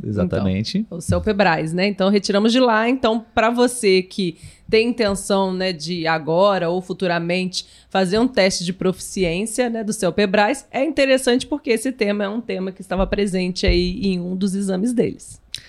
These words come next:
Speaker 1: Isso aí, é. Nó-, nós usamos muito esse site. É, lá existem todos os, os exames dos anos anteriores. E você pode consultar também, se você quiser. Nós temos um link sempre na, nas descrições dos episódios,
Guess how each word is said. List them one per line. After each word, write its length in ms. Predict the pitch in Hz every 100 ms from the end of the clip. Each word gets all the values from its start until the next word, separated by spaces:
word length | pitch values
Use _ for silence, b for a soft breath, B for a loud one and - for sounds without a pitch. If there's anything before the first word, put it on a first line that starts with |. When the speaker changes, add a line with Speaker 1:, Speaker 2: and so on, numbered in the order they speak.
| B B B -
Speaker 1:
Isso 220 | 101 135
aí, 120 | 127
é. 140 | 104 - 104
Nó-, 240 | 110 117
nós 200 | 120 131
usamos 420 | 135 127 160 160
muito 320 | 139 151 156 123
esse 180 | -
site. 680 | 98 - 101 110 131 - 82 - B B B -
É, 80 |
lá 260 | 101 107 117
existem 420 | 113 98 117 117
todos 360 | 98 131 120 110 110
os, 40 | 113 -
os 200 | 117 104
exames 640 | 104 90 107 127 156 156
dos 260 | 120 101 104
anos 400 | 127 160 135 113
anteriores. 920 | 107 113 107 98 98 107 147 208 - B B B B
E 60 | -
você 220 | 113 113 117
pode 280 | 117 120
consultar 500 | - 131 131 156 160
também, 320 | 165 233 175 180
se 120 | 185
você 240 | 175 180
quiser. 440 | 180 226 180 107 98
Nós 200 | 117 120
temos 280 | 127 135
um 60 | 143
link 240 | 135 127 -
sempre 320 | 139 151 170
na, 240 | 160 151
nas 220 | 135 147
descrições 720 | 131 156 - 156 151 139 131 131
dos 160 | 131
episódios, 840 | 131 143 156 107 82 80 104 -